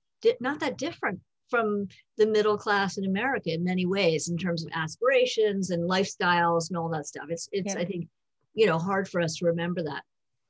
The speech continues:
Speaker 1: So one final question for you, Matilda, before we go over to, um, Fred to, to, uh, you know, talk more specifically about farming. What are the biggest challenges for your business? Um, is it that trust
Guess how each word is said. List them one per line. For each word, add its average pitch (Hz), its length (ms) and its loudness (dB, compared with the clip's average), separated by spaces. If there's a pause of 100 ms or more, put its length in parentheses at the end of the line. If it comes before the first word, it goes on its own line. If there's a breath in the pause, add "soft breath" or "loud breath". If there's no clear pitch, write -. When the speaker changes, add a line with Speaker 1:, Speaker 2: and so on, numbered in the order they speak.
(180)
Speaker 1:
So 247 200 6
one 269 300 2
final 294 360 0
question 269 400 -4
for 247 160 2
you, 226 100 4
Matilda, 190 380 -2
before 180 340 0
we 208 140 8
go 196 240 2
over 190 240 -2
to, 185 420 2 (380 loud breath)
um, 180 340 0 (140)
Fred 175 460 4
to, 175 220 -4 (120)
to, 175 360 2
uh, 170 240 -2 (120)
you 190 100 0
know, 160 100 0
talk 190 380 -4
more 196 180 -2
specifically 202 520 0
about 170 240 -4
farming. 220 500 -2 (340 soft breath)
What 262 300 -2
are 403 100 2
the 381 80 -4
biggest 294 360 -2
challenges 247 560 -2
for - 80 -4
your 170 100 0
business? - 580 -6 (340)
Um, 190 520 0 (260 soft breath)
is 247 200 2
it 254 160 4
that 220 360 0 (140)
trust 285 560 0